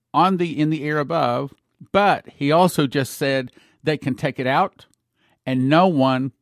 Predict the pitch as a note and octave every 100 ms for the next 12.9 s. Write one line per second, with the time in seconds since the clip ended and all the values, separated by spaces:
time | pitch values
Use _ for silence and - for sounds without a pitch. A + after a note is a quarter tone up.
0 | _ - C3 C3 - - B2+ A#2 _ A2
1 | F#2+ C2 - _ _ _ _ _ _ _
2 | _ - A3+ A3 E3 D3 B2 - D2+ -
3 | G#2 D3 F#3 E3 C3+ B2 D3 B2+ - A#2
4 | B2 B2+ - G#2+ B2+ G#2+ A#2 E3 F3 C#3
5 | B2+ B2+ A2+ G#2 G2 B2 A2+ G2+ G2+ G#2
6 | G2+ - F#2+ F#2 F2+ F2 F#2 G2 - F2
7 | E2 F2 G2 E2 - C#2+ D#2+ _ _ -
8 | _ _ - - G2+ G#2 C3 D#3+ - A#2+
9 | A2+ C3+ C#3 - - - _ _ - -
10 | - - F2+ F#2+ - A2 - F#2 - A2
11 | - G2+ A#2 A2+ G#2 - A2 G2+ G#2+ G2
12 | G2 A2+ A2+ - F2+ E2+ D2+ G#2